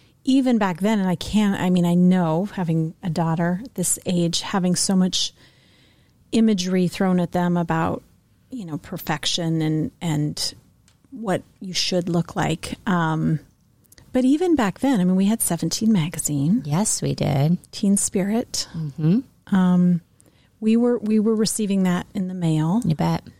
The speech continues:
Speaker 1: We were idolizing, you know, bodies that, that exhibited perfection
Speaker 2: Yeah.
Speaker 1: to us. And, and so I think,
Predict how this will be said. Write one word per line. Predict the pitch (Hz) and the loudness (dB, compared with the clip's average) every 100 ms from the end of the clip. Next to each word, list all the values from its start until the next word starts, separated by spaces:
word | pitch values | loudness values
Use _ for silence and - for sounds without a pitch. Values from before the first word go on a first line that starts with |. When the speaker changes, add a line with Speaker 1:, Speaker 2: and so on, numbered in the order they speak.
| _ _ _ _ | _ _ _ _
Speaker 1:
We | 208 | -12
were | 196 240 190 190 202 - _ _ _ _ _ - | -12 -6 -2 -2 -2 -6 _ _ _ _ _ -6
idolizing, | 202 196 196 185 180 170 180 180 180 180 _ _ _ _ _ _ _ | -2 0 2 2 2 0 0 2 0 -2 _ _ _ _ _ _ _
you | - 196 | -20 -12
know, | 185 180 185 - _ _ _ _ _ _ _ - - | -4 -2 -4 -8 _ _ _ _ _ _ _ -20 -6
bodies | 196 185 180 170 | -2 0 0 0
that, | 190 185 - - | -4 -6 -10 -18
that | 196 180 - _ _ _ _ _ _ _ _ _ - | -10 -10 -12 _ _ _ _ _ _ _ _ _ -16
exhibited | 208 175 196 180 180 170 | -14 -6 -2 0 -2 -4
perfection | - - 175 180 - 185 | -12 -10 -8 -4 -4 -2
Speaker 2:
Yeah. | 180 143 | 0 0
Speaker 1:
to | - | 0
us. | 190 180 - | 0 0 0
And, | 196 196 | -2 0
and | 240 | 0
so | 190 226 214 208 | 2 0 0 0
I | 202 | -2
think, | 202 226 208 - - | 0 2 0 -2 -14